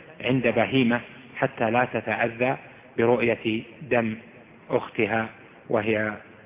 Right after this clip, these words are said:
تذبح. فهذا أمر عام بالإحسان في كل شيء، الإحسان في العبادة، الإحسان في التعامل مع المرء مع نفسه ومع الخلق ومع الحيوان،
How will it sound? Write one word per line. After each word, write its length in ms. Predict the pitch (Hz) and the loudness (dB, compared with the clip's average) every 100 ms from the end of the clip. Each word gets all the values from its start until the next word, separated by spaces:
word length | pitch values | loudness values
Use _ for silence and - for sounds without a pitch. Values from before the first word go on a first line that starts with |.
| - - - - - - - - - - - - - - - - - - - - - - - - - - - - | -20 -20 -20 -20 -20 -20 -20 -20 -20 -20 -20 -20 -20 -20 -20 -20 -20 -20 -20 -20 -20 -20 -20 -20 -20 -20 -20 2
تذبح. 400 | 139 107 92 - - - - - - - - - - - - - | 4 4 0 -8 -12 -20 -20 -20 -20 -20 -20 -20 -20 -20 -20 -4
فهذا 300 | 139 160 135 131 | 2 4 4 2
أمر 360 | 143 127 113 | 0 2 0
عام 300 | 98 135 156 - - - | 0 0 0 -4 -14 -12
بالإحسان 800 | 131 117 107 104 - 123 120 117 113 - - - - | -4 -4 -2 -6 -6 -2 -2 -4 -8 -18 -20 -20 -8
في 100 | 113 | -6
كل 320 | 104 117 104 98 | -2 -2 -2 0
شيء، 300 | 139 156 - - - - - | 2 2 -2 -16 -20 -20 -14
الإحسان 420 | - - - 123 110 | -8 -6 -2 0 0
في 80 | |
العبادة، 560 | 104 98 104 131 143 160 - - - - 117 | 0 0 4 4 4 0 -4 -18 -20 -12 -10
الإحسان 340 | - 131 120 | -6 -4 -2
في 80 | 107 | -4
التعامل 480 | - 98 113 110 104 | -6 -4 -2 -2 -4
مع 180 | 98 | -6
المرء 260 | 107 113 107 | -6 -6 -6
مع 220 | 107 98 | -6 -6
نفسه 500 | 110 117 - 131 151 - - - - | -6 -6 -2 -2 -2 -8 -18 -20 -10
ومع 280 | 113 107 98 | -4 0 0
الخلق 380 | 101 - 123 117 - - - - | 0 0 0 0 -6 -20 -20 -8
ومع 240 | 123 107 104 | -2 0 -2
الحيوان، 640 | - 107 104 110 113 | -2 -4 -2 -2 -2